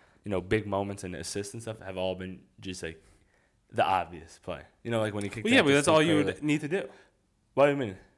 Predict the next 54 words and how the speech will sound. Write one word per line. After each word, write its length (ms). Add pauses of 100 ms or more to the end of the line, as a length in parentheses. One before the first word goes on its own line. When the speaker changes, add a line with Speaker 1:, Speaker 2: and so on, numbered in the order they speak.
(360)
Speaker 2:
'Cause 140
there 80
was 140
no 160
pre-rotate. 680
Speaker 1:
No, 80
Speaker 2:
There, 140
Speaker 1:
yeah, 60
Speaker 2:
there 100
Speaker 1:
yeah, 40
Speaker 2:
was 140
Speaker 1:
no, 60
Speaker 2:
no, 80
Speaker 1:
exactly. 260
Speaker 2:
there 60
was 100
no 160
hard 220
to 100
read. 220
Speaker 1:
Exactly, 320
that's 180
what 80
I 40
Speaker 2:
<laughs> 20
Speaker 1:
mean. 100
Speaker 2:
They 460
Speaker 1:
That's 160
what 80
I 20
Speaker 2:
made 80
it 80
Speaker 1:
mean. 140
Speaker 2:
illegal 240
to 280
make 200
it 80
a 40
hard 200
read. 100
Speaker 1:
That's 140
what 60
I 40
mean. 160
So 140
if, 80
like, 100
he's 140
getting 340
double 240
teamed 260
at 80
the 80
rim, 300